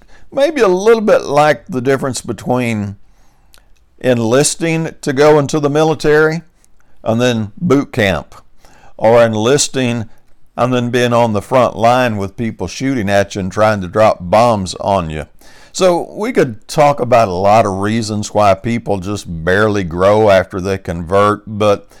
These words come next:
I think that's enough to get us started for now. Fact is, a lot of people stop seeking Christ right after they, they come up out of the waters of baptism. They don't really get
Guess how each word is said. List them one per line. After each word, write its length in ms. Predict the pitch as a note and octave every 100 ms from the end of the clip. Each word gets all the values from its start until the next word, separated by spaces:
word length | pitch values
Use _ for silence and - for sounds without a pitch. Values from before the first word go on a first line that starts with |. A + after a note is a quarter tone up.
| - - -
I 80 |
think 200 | G3+ E3
that's 220 | A#2+ A#2 G#2
enough 360 | G2+ G#2+ G#2
to 80 | G#2
get 160 | F#2+ G2
us 100 | -
started 480 | - G#2+ A2 G2+
for 180 | - G2
now. 400 | G2+ G#2+ G#2+ G2 - - -
Fact 400 | - C#3+ D3 -
is, 320 | A#2+ A2+ G#2+
a 60 | G2+
lot 340 | G2 G2 A#2
of 80 | A2+
people 540 | A#2 G2 G2 F#2+ F#2 - - - -
stop 480 | - - G#2 A#2 -
seeking 360 | C#3 B2+ D3+
Christ 640 | C3 G#2 F2 E2 F2 - - - - - - - -
right 540 | - E2+ F#2+ G#2 A2+
after 260 | A2+ A2 -
they, 280 | G#2 G#2+ G#2
they 240 | G#2+ G2+
come 260 | G2+ A2 G2+
up 180 | G2+ -
out 180 | G#2
of 60 | G2
the 80 | F#2+
waters 400 | F#2+ F#2+ F#2+ G#2
of 140 | F2+
baptism. 680 | F2 F2 F2+ - E2 D#2 E2+
They 120 | G#2
don't 320 | G2+ B2+ C3+
really 300 | - C3 C3
get 360 | G2+ G#2+ A#2+ -